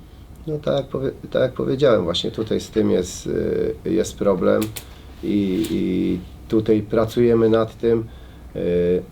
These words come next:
natomiast myślę, że pewne zachowania w tej chwili, w tym tygodniu, e, pewne rozwiązania pomogą nam, mm, e, tą, powiedzmy,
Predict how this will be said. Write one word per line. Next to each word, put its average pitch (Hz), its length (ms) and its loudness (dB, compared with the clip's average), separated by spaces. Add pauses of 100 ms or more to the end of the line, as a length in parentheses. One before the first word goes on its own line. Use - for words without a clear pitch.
natomiast 107 1040 2 (220)
myślę, 104 500 2
że 95 300 0 (1120)
pewne 101 460 2 (280)
zachowania 92 640 0
w 92 60 -8
tej 87 140 -4
chwili, 92 320 -4
w 90 80 -12
tym 90 160 -4
tygodniu, 90 560 0 (760)
e, - 300 -4
pewne 95 340 0
rozwiązania 87 600 2
pomogą 80 380 -2
nam, 73 420 -2 (240)
mm, 64 420 -10
e, - 60 -8 (1200)
tą, 107 360 4 (100)
powiedzmy, 87 580 -2